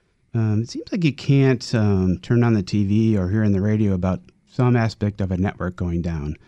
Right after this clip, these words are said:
You know, you've got bad actors out there, you've got equipment failures, equipment misconfigurations, network overload,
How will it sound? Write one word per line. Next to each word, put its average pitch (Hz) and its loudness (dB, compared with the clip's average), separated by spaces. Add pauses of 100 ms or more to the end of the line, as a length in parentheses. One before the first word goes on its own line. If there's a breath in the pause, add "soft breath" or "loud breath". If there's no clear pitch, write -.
(380 soft breath)
You - -2
know, 101 2
you've 95 0
got 73 -8
bad 113 0
actors 117 0
out 117 0
there, 110 0
you've 85 -6
got 80 -6
equipment - -2
failures, 101 -2 (320)
equipment - -4
misconfigurations, 104 -2 (540)
network 104 -2
overload, 117 0